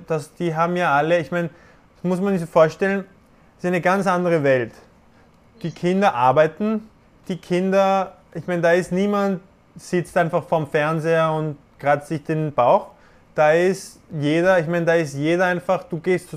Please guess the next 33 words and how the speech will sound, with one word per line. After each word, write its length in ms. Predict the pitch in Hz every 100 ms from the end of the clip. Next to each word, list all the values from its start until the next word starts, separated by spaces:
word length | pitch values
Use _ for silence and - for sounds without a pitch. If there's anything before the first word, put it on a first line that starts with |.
| -
zwar 160 | 160
zur 140 | 143 131
Schule, 440 | - 277 233 151
aber 140 | 143
du 140 | 147 160
bist 280 | 185 170 -
immer 220 | 190 202
noch, 260 | 202 -
du 100 | -
musst 280 | 180 196 -
immer 220 | 180 185
noch 200 | 196 196
irgendeine 400 | 175 180 175 170
Funktion 480 | 165 175 160 170 180
in 120 | 185
der 80 | 175
Familie 600 | - 165 165 180 147 120 - - _ _ _ _ _
haben. 420 | - 131 123 110 98
Du 80 | 135
musst 300 | 147 165 170
irgendwas 320 | 170 160 147
machen, 380 | 147 147 - 123
gell? 160 | 123 127
Das 100 | 123
heißt, 220 | 143 - - - - - _ _ _ _ -
ich 260 | 196 196
kam 300 | - 185 180
dann 160 | 175 170
nach 160 | 151 -
Hause 540 | 139 202 196 185 190
und 200 | 175 165
dann, 400 | 170 175 180 180 -
ähm, 460 | 190 196 196 190